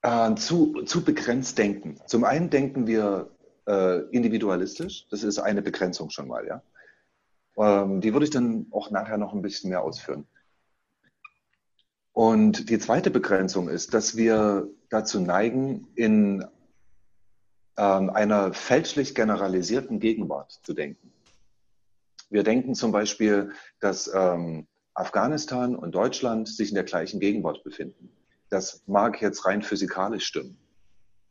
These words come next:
Aber, ähm, kulturell stimmt das natürlich überhaupt nicht.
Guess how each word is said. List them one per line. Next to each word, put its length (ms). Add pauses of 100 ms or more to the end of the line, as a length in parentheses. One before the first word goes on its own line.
(320)
Aber, 580 (220)
ähm, 420
kulturell 520
stimmt 240
das 100
natürlich 380
überhaupt 380
nicht. 200